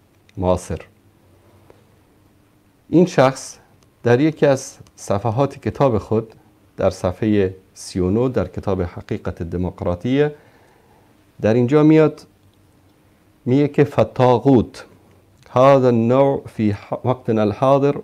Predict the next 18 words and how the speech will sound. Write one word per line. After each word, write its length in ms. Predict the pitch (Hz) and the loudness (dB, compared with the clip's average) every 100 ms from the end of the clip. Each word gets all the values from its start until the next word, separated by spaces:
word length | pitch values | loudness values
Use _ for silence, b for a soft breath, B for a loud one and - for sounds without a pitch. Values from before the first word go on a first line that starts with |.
| - | -2
واحد". 420 | 113 123 104 92 - _ _ _ _ _ _ b b b b b b - | 4 4 2 -8 -16 _ _ _ _ _ _ b b b b b b -2
طواغیت 440 | 135 143 151 165 | 6 6 6 2
در 280 | 143 135 120 | 4 2 2
وقت 240 | 143 - | 0 2
ما 160 | 160 165 | 2 2
که 120 | 170 | 2
از 140 | 170 | 0
همه 220 | - 165 180 | 0 2 4
یکی 300 | 175 - 87 | 2 0 -10
است، 240 | - _ | -10 _
"ولکنه 720 | 117 120 131 - 156 139 107 113 | 0 4 4 4 0 2 0 -2
یحمل 380 | 139 - 113 107 | -2 -2 -2 2
القابا 640 | 101 110 - 151 156 160 | 2 0 2 4 4 2
کثیرا"، 520 | 160 165 160 123 92 - b b b b b | 0 -2 -2 -2 -2 -8 b b b b b
ولکن 380 | 127 151 175 190 | 4 6 6 6
لقب‌های 920 | 190 131 135 - 131 127 - 180 190 | 4 4 2 2 0 0 4 6 8
گوناگون 560 | 185 151 151 156 165 151 | 6 4 6 6 6 6
دارد، 440 | 107 90 87 - | 6 2 -2 -8